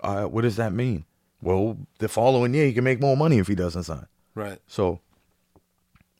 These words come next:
Speaker 1: I think a lot's, uh, played up about him and Tatum, too. I just think because they're two different personalities. Tatum's with his kid and all that, and Jaylen Brown's not. He's out there doing a lot of activism and
Speaker 2: Yep.
Speaker 1: stuff like that. So,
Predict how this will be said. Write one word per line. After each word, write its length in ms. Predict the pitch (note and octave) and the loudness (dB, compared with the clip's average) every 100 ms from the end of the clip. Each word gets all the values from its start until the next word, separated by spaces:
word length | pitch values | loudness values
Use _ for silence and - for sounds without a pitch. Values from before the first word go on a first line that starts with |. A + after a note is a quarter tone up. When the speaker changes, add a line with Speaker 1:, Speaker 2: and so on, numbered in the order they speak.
| _ _ _ _ _ - | _ _ _ _ _ -8
Speaker 1:
I 80 | A2 | -2
think 360 | F3 F#3+ - _ _ - | 0 0 -4 _ _ -10
a 140 | A1+ | -4
lot's, 320 | A2+ A#2+ A2+ - - - | -2 -2 -4 -10 -20 -10
uh, 240 | G2+ G2 F#2 | -6 -4 -6
played 300 | - G2+ G2 | -2 -2 0
up 160 | F#2+ | -4
about 320 | C#2+ E2+ E2+ | -8 -6 -6
him 200 | E2 G2 | -4 -4
and 120 | E2+ D2 | -4 -6
Tatum, 320 | F2 D2+ D#2+ | -8 -8 -10
too. 200 | E2+ D2+ _ _ _ _ - | -10 -12 _ _ _ _ -16
I 40 | |
just 240 | E2 F#2+ - | -12 -10 -8
think 160 | F#2+ | -8
because 300 | F#2 F#2+ F2+ | -8 -4 -4
they're 140 | F#2+ E2+ | -4 -6
two 200 | - F2+ | -6 -10
different 420 | - F2+ F2 D#2+ | -8 -8 -8 -8
personalities. 680 | F2 E2+ D#2 D#2+ E2 F#2+ - _ _ _ | -6 -6 -8 -8 -8 -10 -12 _ _ _
Tatum's 400 | - - B2 A2+ | -6 -4 -4 -4
with 120 | A2 | -6
his 100 | F#2 | -6
kid 280 | - F#2+ F2+ | -8 -6 -4
and 140 | F2 | -6
all 140 | E2 E2 | -6 -6
that, 260 | E2 E2 | -8 -8
and 180 | D#2 D2+ _ _ _ _ _ _ _ _ - - | -12 -18 _ _ _ _ _ _ _ _ -20 -10
Jaylen 340 | F#2+ G2 F2+ | -6 -4 -4
Brown's 260 | E2 D#2+ D2 | -6 -8 -8
not. 240 | G2 F2 _ _ _ _ _ _ | -6 -8 _ _ _ _ _ _
He's 220 | F2+ E2+ | -8 -4
out 160 | E2+ E2 | -4 -4
there 160 | E2+ | -4
doing 240 | E2 E2 D#2 | -2 -4 -2
a 60 | |
lot 180 | E2 D2+ | -6 -6
of 40 | D2 | -4
activism 500 | F2 D#2+ D#2+ D#2+ D#2 | -4 -6 -8 -6 -6
and 80 | A2 | -6
Speaker 2:
Yep. 80 | |
Speaker 1:
stuff 160 | A2 D#2 | -4 -4
like 120 | D#2 | -6
that. 220 | D2 C#2+ | -8 -10
So, 200 | - D#2 | -10 -10